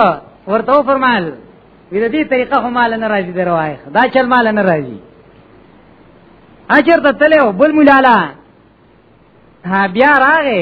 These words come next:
ډېره موده پس شیخ سره به ملاقات شوی و. وی ما ته بیا تپوس وکړ چې څنګه چل دی، لکه هغه ښځه دې روا شوه که نه؟ وی: «یا وخت وی راله روا کړې ده.» وی: «دلته یو مولا و، هغه راله روا کړې ده.» ها،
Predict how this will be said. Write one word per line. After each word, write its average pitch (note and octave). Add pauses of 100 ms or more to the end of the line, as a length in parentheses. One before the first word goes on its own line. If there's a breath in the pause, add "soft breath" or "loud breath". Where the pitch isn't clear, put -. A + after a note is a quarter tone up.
(140)
ډېره D4
موده B3+
پس C#4+
شیخ C4+
سره C4
به B3
ملاقات A#3
شوی A#3
و. D#3 (1000)
وی F#3+
ما C#4
ته C4
بیا C4+
تپوس C4+
وکړ F3 (840)
چې G3+ (100)
څنګه D4+
چل C4
دی، A#3+
لکه C#4
هغه C4+
ښځه C4
دې A#3+
روا A#3
شوه B3
که G#3+
نه؟ G#3+
وی: F#3+
«یا A#3+
وخت C4+
وی B3+
راله A3+
روا G#3
کړې C#4
ده.» E3+ (800)
وی: E3+
«دلته A#3+
یو A#3
مولا A3+
و، C4
هغه A#3+
راله A#3
روا G3+
کړې A#3
ده.» D3 (1400)
ها، F#3+